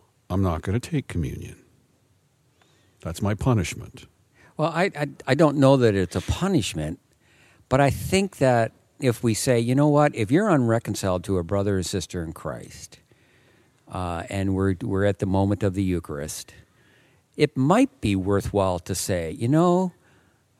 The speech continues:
Speaker 2: um, it might be good just to pass the element by today." Not as a punishment, but just to say, "You know what? I'm not there yet,"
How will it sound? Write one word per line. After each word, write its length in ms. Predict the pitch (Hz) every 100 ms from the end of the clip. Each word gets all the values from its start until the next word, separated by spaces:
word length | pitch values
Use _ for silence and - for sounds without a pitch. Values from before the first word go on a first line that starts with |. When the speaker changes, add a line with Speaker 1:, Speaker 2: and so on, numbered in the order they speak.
| -
Speaker 2:
um, 540 | 117 117 113 113 107 104 - - _ _ _ _ _ _ _ _ _ -
it 100 | 135
might 220 | 170 214
be 120 | 214
good 300 | 143 139 123
just 240 | - 120 -
to 40 |
pass 320 | 107 - 104 -
the 80 |
element 400 | 107 101 98 92
by 200 | 95 82
today." 460 | 80 - - - - _ - -
Not 180 | 160 269
as 160 | 269
a 40 | 190
punishment, 680 | - 156 135 - 69 - - _ _ _ - - - -
but 140 | 113
just 260 | 147 151 -
to 80 |
say, 200 | 151 131
"You 120 | 123 120
know 120 | 127
what? 160 | 135 -
I'm 180 | 117 113
not 280 | 139 156
there 240 | 120 117 113
yet," 460 | 85 76 76 -